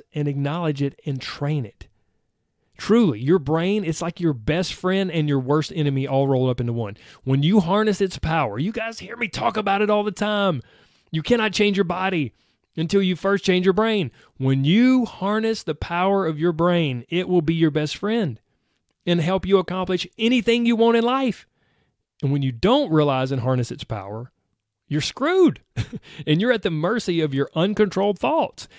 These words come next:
It's like being adrift at sea with no rudder, no steering wheel, and, and, and here comes a storm. You're just floating in,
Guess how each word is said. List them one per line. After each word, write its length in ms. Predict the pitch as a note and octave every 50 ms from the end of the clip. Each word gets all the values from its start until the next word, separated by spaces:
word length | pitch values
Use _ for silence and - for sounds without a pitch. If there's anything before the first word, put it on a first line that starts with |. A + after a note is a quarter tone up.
| - - - -
It's 160 | D3+ D#3+ -
like 220 | G#3+ G#3 F#3 D#3+
being 280 | D3+ F3+ F#3 F3+ E3+ D#3+
adrift 600 | D3+ B2+ A2 A#2 B2 C3 D#3+ G3+ A3 - - -
at 160 | F#3 - -
sea 540 | - - - F#3 G3 F3+ D3 B2+ A#2+ C3 B2+ _ _ _ _ _ _ _ -
with 180 | B2+ C3 A#2+
no 280 | B2 B2+ C3+ C#3+ D#3+ F#3
rudder, 540 | G3 F3+ F3+ E3+ D3 B2 A2+ - - - - _ _ _ _ _ _ _
no 200 | - B2+ D3 G3
steering 400 | G#3 - - E3+ D#3+ D3 C3+ C3+
wheel, 260 | C3 B2+ B2+ C3 C3 C3+
and, 100 | C#3 C#3+
and, 180 | E3 D3+ C#3
and 160 | E3 D3+ C#3
here 160 | C3+ D#3 G3 F3+
comes 240 | - F#3+ F#3 E3+
a 60 | F#3 F#3
storm. 480 | - - - G#3 A#3 A#3+ G3 C3+ B2
You're 100 | C#3 F3
just 220 | G3+ A3+ - - -
floating 560 | - - - C#3 C#3+ E3 G3 G#3+ G#3 F#3+ F3+
in, 160 | E3+ E3